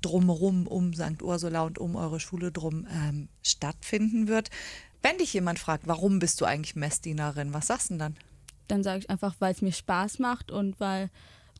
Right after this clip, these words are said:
Speaker 2: auch viele Freunde sind von mir da und dann
Speaker 1: Das
Speaker 2: Ja.
Speaker 1: heißt, bei dir ist das jetzt vielleicht auch in der Schule, also auch weil du auf der Ursulinenschule bist, nicht so ein großes Thema, wie, wie der Moritz eben gesagt hat, die gucken manchmal komisch?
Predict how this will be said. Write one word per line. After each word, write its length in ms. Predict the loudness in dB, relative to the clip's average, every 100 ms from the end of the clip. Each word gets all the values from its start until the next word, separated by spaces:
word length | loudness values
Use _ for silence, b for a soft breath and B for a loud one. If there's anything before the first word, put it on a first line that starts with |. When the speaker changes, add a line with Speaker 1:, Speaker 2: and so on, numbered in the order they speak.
| -8
Speaker 2:
auch 180 | -2 -2
viele 280 | -2 -2 -2
Freunde 420 | -2 0 0 0
sind 180 | -2 -4
von 200 | -2 -2
mir 120 | -2
da 260 | -2 -2 0
und 160 | -2 -2
dann 260 | -2 -4 -6 b b b b _ _ -20 -20 -20 B B B 0
Speaker 1:
Das 160 | 4
Speaker 2:
Ja. 60 | 4
Speaker 1:
heißt, 140 | 2
bei 100 | 0
dir 220 | 2 2
ist 120 | 4 2
das 140 | 0
jetzt 140 | -2
vielleicht 320 | 0 0 0 -2
auch 120 | -2
in 120 | 0
der 140 | 2
Schule, 360 | 0 -2 2 2
also 200 | 2 0
auch 140 | 0
weil 120 | 0 -2
du 60 |
auf 100 | -2
der 140 | -4 -4
Ursulinenschule 680 | -4 -2 -2 -2 -2 -2
bist, 220 | -2 -2
nicht 180 | 0 -2
so 120 | -2
ein 80 | -4
großes 420 | -2 -4 -2 -4
Thema, 420 | -4 0 0 0 -2
wie, 200 | -4 -4
wie 100 | -4
der 100 | 0
Moritz 400 | 0 -2 -4 -4
eben 240 | -2 -4
gesagt 380 | -4 -4 -4 -4
hat, 140 | -6
die 80 | -8
gucken 300 | -8 -6 -2
manchmal 340 | -2 -2 -6
komisch? 440 | -4 -2 0 -2